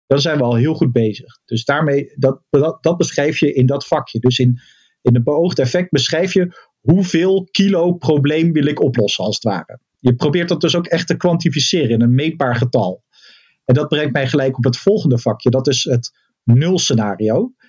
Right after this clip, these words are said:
En in het nulscenario beschrijf je eigenlijk in cijfers hoe groot het probleem nu is.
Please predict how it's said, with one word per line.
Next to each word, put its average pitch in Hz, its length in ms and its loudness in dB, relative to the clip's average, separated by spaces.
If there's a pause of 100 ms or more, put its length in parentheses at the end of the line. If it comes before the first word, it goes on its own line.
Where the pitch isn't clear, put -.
(500)
En 135 340 0
in 135 160 2
het 123 120 0
nulscenario 131 800 0
beschrijf 147 460 -2
je - 80 0
eigenlijk 139 540 -2
in 120 460 0 (160)
cijfers 143 840 -2 (280)
hoe 175 200 2
groot 175 240 0
het 165 120 -2
probleem 135 460 0
nu 139 260 2
is. - 460 -2